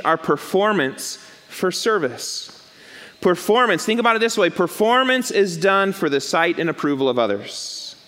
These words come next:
But service is done knowing God is watching,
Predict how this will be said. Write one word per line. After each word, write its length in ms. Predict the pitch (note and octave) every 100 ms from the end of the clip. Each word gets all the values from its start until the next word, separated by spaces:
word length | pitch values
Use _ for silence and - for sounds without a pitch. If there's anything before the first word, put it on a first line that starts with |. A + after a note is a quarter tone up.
| - - -
But 140 | - A#2+
service 560 | - E3+ F#3 F3 F3
is 140 | D#3+ C3
done 240 | B2+ A#2
knowing 400 | A#2+ A#2 A2+ A2
God 280 | A2 G#2+ C#3+
is 120 | F3
watching, 520 | - A#2 - A#2 A#2